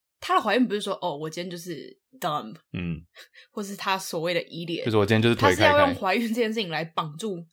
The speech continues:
Speaker 1: 她的老公，甚至她根本没有腿开开，因为她把她老公的精液 sample 给剪下来。
Speaker 2: 使用。
Speaker 1: 对。
Speaker 2: 倒入辣酱。
Speaker 1: 所以
Speaker 2: 好，那，
Speaker 1: 没有，
Speaker 2: 那是上礼拜。
Speaker 1: 上一集。<laughs> 就是她老公根本就没有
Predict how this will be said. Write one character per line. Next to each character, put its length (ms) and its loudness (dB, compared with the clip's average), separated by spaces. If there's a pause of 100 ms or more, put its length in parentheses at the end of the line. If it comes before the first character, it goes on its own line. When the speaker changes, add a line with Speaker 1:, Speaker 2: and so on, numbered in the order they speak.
Speaker 1:
她 140 -2
的 40 -2
老 160 -2
公， 180 -8
甚 200 4
至 100 4
她 140 0
根 80 8
本 80 6
没 80 -2
有 40 -2
腿 140 -6
开 160 -6
开， 140 -10 (320)
因 80 0
为 60 2
她 120 4
把 100 6
她 140 2
老 160 4
公 180 -6
的 120 -4
精 260 -6
液 140 -2
sample 400 -4
给 100 -4
剪 240 -2
下 80 -6
来。 160 -10 (360)
Speaker 2:
使 320 -4
用。 220 2 (140)
Speaker 1:
对。 380 -6 (120)
Speaker 2:
倒 120 8
入 120 8
辣 240 8
酱。 200 2 (500)
Speaker 1:
所 80 -4
以 0 -
Speaker 2:
好， 0 -
那， 140 2
Speaker 1:
没 80 -2
有， 120 0
Speaker 2:
那 60 6
是 60 4
上 120 6
礼 100 2
拜。 100 2
Speaker 1:
上 160 0
一 40 -2
集。 160 -12 (300)
<laughs> 260 2
就 80 -10
是 120 -4
她 100 4
老 180 8
公 220 0
根 180 0
本 140 2
就 80 -4
没 140 -4
有 200 -4